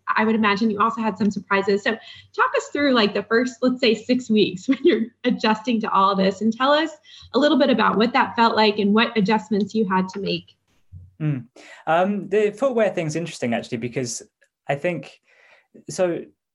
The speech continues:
Speaker 2: we, we, I think we tend to think of kind of marathon running as being something that's done primarily on the roads and pavements, and then trail running is something that is done in the forests, and it requires a very different pair of shoes and things like that. In Ethiopia, even though they're, they're marathon runners, they're training to run on the road, they actually do the vast majority of their training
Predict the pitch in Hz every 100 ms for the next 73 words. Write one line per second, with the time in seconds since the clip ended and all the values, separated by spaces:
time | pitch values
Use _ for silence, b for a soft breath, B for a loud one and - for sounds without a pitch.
0 | - 139 143 180 170 220 214 208 196 196
1 | 190 180 175 151 156 160 160 165 147 139
2 | 123 - 131 123 120 117 117 - 135 123
3 | 117 139 127 123 117 - 131 131 127 123
4 | 117 117 123 107 113 - - - 117 107
5 | 131 127 110 101 131 - - 117 120 123
6 | 117 151 139 139 127 120 117 113 120 120
7 | 117 110 - 120 117 113 113 _ _ 135
8 | 123 - 123 117 - - 127 131 123 123
9 | 120 120 120 120 117 117 113 123 113 -
10 | _ - 135 117 113 113 113 113 - 113
11 | - B B B B B B 147 170 175
12 | 175 165 143 - - 151 165 151 135 120
13 | 131 131 139 143 139 117 113 117 135 135
14 | 127 123 123 120 120 135 113 110 123 127
15 | - 131 127 120 113 123 - 117 123 120
16 | 123 113 113 120 123 120 110 107